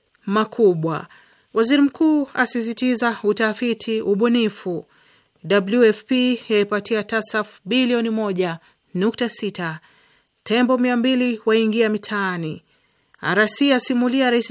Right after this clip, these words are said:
Samia alivyomkosesha usingizi. Mwinyi asema hapa ndipo jina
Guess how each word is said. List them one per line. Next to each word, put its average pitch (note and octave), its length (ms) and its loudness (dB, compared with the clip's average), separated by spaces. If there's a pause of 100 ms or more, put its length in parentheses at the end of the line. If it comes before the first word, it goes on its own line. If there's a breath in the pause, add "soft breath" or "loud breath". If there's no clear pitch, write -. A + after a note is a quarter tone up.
Samia A#3+ 360 0
alivyomkosesha G#3+ 880 -2
usingizi. E3+ 720 -2 (840 soft breath)
Mwinyi E4+ 320 6
asema D#4+ 600 4 (200)
hapa D#4 460 4
ndipo C4 340 4
jina C#4 540 4